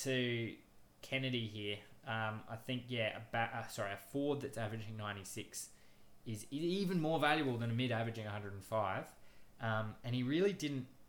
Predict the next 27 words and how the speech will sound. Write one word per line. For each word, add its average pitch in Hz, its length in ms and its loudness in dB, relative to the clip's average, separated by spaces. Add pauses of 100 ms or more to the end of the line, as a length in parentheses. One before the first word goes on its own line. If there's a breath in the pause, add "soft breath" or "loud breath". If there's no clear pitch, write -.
(120)
He 120 140 -4
had 120 220 0
one 151 220 2
dud 147 240 4
game 120 260 2
in 113 160 0
there, 113 340 0 (480 loud breath)
but 110 300 2 (280)
he, 131 220 -2
he 139 200 0
had 117 200 0 (920)
tons 165 400 2
in 131 100 2
round 117 240 2
twenty-three 123 560 0
and 117 80 0
round 110 200 0
twenty-two. 113 800 -2 (480 soft breath)
Um, 98 340 -2 (500)
of, 113 160 -16 (300)
yeah, 107 100 -6 (300)
I'm 120 120 0
gonna 113 140 0
give 101 140 -4
it - 120 -10
to - 80 -18
Kennedy. 98 400 -12